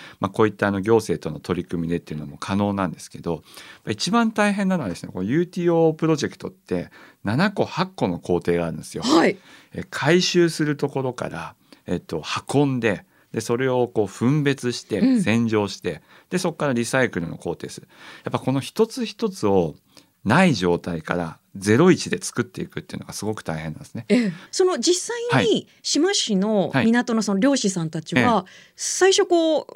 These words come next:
Speaker 2: お話を持ってった時、
Speaker 1: うん。はい。
Speaker 2: どんなリアクションでした？
Speaker 1: 最初はそれは都会のお兄さんたちが何しに来たんだ、
Speaker 2: うん。
Speaker 1: <laughs> ですよね。
Speaker 2: なんだなんだってなりますよね。
Speaker 1: そう。で、ファッションって、うんって、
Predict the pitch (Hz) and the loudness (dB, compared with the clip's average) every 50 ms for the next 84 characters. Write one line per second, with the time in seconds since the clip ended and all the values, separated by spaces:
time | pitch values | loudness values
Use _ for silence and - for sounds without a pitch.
0 | - - - 262 262 311 311 302 302 - 285 254 247 247 - - 262 - 214 190 | -18 -6 -4 -2 0 0 0 0 0 0 0 0 0 0 0 -2 0 0 -2 -2
1 | - 165 160 - 165 160 185 120 101 92 - - 202 214 427 508 466 370 254 190 | -2 -4 -4 -2 0 2 2 2 2 0 0 4 6 6 6 8 6 4 4 4
2 | 165 185 202 190 - - 185 170 170 160 160 - - - 165 - 185 - - - | 4 2 2 2 0 -2 -2 -2 -2 -2 -4 -6 -10 -12 -14 -16 -18 -16 -8 -6
3 | 101 95 101 104 - - 127 123 123 120 110 - 120 117 117 117 117 117 113 110 | -4 -2 -2 0 0 2 4 4 4 2 2 2 2 4 4 4 2 0 -2 0
4 | - - 107 - 120 117 117 117 113 113 113 113 113 113 113 113 110 107 110 113 | 0 -2 2 4 2 4 4 2 2 2 2 4 4 4 4 4 4 4 4 4
5 | 110 - 104 95 85 87 82 - - 82 82 80 85 95 117 120 104 - 92 92 | 4 2 2 0 0 0 -2 -2 -2 -2 0 2 2 4 4 4 2 4 2 2
6 | 92 - - 90 87 92 - - 403 - 311 311 - - 294 269 180 - - - | 4 4 4 4 4 2 8 10 10 10 12 10 10 10 10 8 8 8 6 2
7 | - 226 226 208 196 185 139 - - 110 110 107 - 95 80 78 95 139 226 302 | -2 -4 -4 -4 -6 -8 -8 0 2 2 2 4 2 2 2 4 4 6 8 8
8 | 359 330 285 262 262 302 381 381 311 247 185 233 196 208 226 - 262 269 - 185 | 8 8 8 8 8 8 8 8 6 6 4 4 4 6 6 6 6 6 4 4
9 | - - - 104 101 110 117 135 135 127 - - - 107 90 82 78 - - - | 4 4 4 4 4 4 2 2 0 0 0 2 2 2 2 2 0 -4 -4 -4
10 | 76 82 92 110 143 - 156 - - - - - | 0 2 4 4 4 4 2 -2 -6 -8 -8 -8